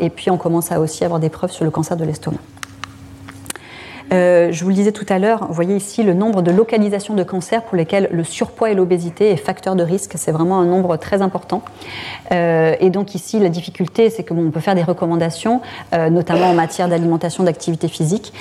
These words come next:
mais le, l'obésité étant une pathologie multifactorielle et pas toujours, euh, tout n'est pas entre nos mains. Euh, et donc il y a, il y a aussi des, des déterminants plus génétiques ou des choses sur lesquelles il est plus difficile d'agir.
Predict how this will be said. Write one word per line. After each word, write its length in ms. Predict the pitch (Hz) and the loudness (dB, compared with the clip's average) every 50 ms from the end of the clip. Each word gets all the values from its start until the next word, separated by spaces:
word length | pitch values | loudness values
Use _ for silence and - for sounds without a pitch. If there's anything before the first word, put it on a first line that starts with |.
| - - - | -12 -4 0
mais 100 | 170 165 | 2 2
le, 140 | 165 170 165 | 4 4 4
l'obésité 840 | 165 170 170 180 180 170 175 165 - - 196 196 190 - 156 143 - | 4 4 4 2 2 0 -2 -8 -2 0 2 2 2 2 0 -2 -4
étant 180 | 147 - 170 165 | -2 0 0 2
une 220 | 160 156 151 143 | 2 2 0 -2
pathologie 560 | - - - - 180 175 - 185 175 160 180 | -6 -8 -6 -4 -2 0 2 2 2 2 4
multifactorielle 880 | 175 185 214 202 208 - 202 - 185 175 - - 165 156 170 185 208 208 | 4 4 4 2 0 -4 -8 -6 -6 -4 -2 -2 -2 0 0 0 0 0
et 40 | 185 | 0
pas 120 | - 180 | -2 -2
toujours, 340 | 175 - 180 165 180 185 175 | -4 -2 -2 0 0 2 2
euh, 300 | 156 151 147 139 - - - - - - - - 139 - - | 0 0 -2 -4 -4 -8 -10 -12 -14 -12 -8 -4 -4 -4 -2
tout 100 | - 240 | 2 2
n'est 120 | 220 185 - | 2 2 2
pas 120 | - 202 | 2 2
entre 300 | 196 180 156 - - 180 | 0 0 -2 -2 -2 -2
nos 100 | 175 180 | 0 0
mains. 200 | 175 175 170 214 - - - - - - - - - | 0 0 -2 -4 -6 -14 -18 -16 -16 -16 -10 -4 0
Euh, 160 | 180 170 165 160 | 2 2 2 2
et 100 | - 170 | 2 2
donc 240 | 160 175 180 175 - | 2 0 -2 -2 -2
il 40 | 185 | 0
y 20 | |
a, 160 | 175 160 160 160 | 0 2 2 2
il 80 | 151 | 2
y 40 | 160 | 0
a 40 | 156 | 0
aussi 240 | 151 147 - - 175 | -2 -2 -4 -4 -2
des, 320 | 165 160 - - - - | 0 0 0 0 -2 -2
des 180 | - - 156 147 | -2 -2 0 0
déterminants 480 | 160 151 - 160 151 156 156 180 185 | 0 2 0 2 2 4 4 4 4
plus 140 | 180 - 165 | 2 0 -2
génétiques 520 | 147 156 165 160 151 - - 202 202 196 | -2 0 0 0 0 0 -2 -2 -2 0
ou 40 | 175 | 0
des 100 | 160 156 | -2 -2
choses 160 | 147 - 180 | 0 -2 -2
sur 140 | 165 - 170 | -2 -2 -2
lesquelles 220 | 156 151 - 165 151 | -2 0 0 0 -2
il 40 | |
est 40 | - | -2
plus 140 | - - 185 | -4 -2 -2
difficile 460 | 170 175 165 - 165 - - 165 156 | -2 -2 -2 -4 -6 -4 0 0 2
d'agir. 380 | 156 156 147 143 147 165 208 | 2 2 0 0 0 -2 -2